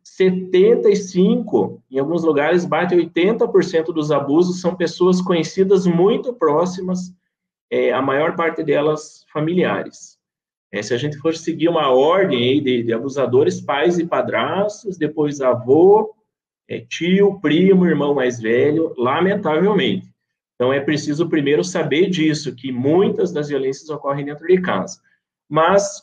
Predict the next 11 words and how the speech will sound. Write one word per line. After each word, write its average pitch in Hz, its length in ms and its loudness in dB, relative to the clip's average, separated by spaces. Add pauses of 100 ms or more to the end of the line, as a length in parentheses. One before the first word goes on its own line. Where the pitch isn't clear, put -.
com 202 200 6
a 226 60 6
interrupção 170 560 4
das 131 240 2
aulas, 156 320 4
essa 160 240 0
grande 156 300 2
preocupação, 175 880 2
né, 139 140 2
de 135 180 -6
como 170 500 2